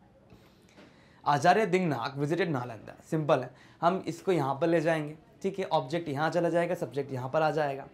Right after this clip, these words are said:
और was visited by यहाँ पर ऐड हो जाएगा, क्योंकि रूल्स होते हैं,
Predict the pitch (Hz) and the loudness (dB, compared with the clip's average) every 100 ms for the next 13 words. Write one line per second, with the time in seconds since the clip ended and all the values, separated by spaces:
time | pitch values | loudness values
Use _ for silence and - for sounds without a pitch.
0 | - - - - 165 143 147 170 180 160 | -20 -20 -16 0 2 2 6 6 6 0
1 | 151 156 156 156 156 127 120 147 156 147 | -4 -2 4 6 6 2 0 2 2 2
2 | 131 117 - - 156 160 190 175 202 175 | -2 -4 -12 -10 -6 0 0 2 2 4
3 | 135 120 117 | 2 -2 -12